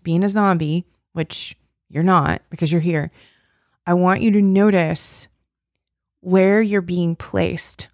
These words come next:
on planet Earth. And you might be gathering up pieces of yourself in a soul retrieval way. And I want to offer a spirit retrieval meditation on here. I think I'm gonna offer one of those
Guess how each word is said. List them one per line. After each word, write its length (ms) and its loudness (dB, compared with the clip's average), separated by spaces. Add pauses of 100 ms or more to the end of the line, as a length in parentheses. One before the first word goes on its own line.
(120)
on 220 -2
planet 360 -4
Earth. 420 -6
And 140 -2
you 120 2
might 500 -2
be 400 -2 (540)
gathering 580 2
up 180 -2
pieces 380 -2
of 160 0
yourself 720 0 (800)
in 280 2
a 100 -4
soul 420 0
retrieval 540 -2
way. 380 -4 (1000)
And 100 4
I 60 4
want 380 -4
to 200 -4
offer 840 -4
a 500 0
spirit 560 -2
retrieval 840 -2 (720)
meditation 640 0
on 120 -2
here. 320 -4
I 60 -4
think 220 -4
I'm 100 2
gonna 240 2
offer 320 0
one 140 0
of 60 0
those 300 0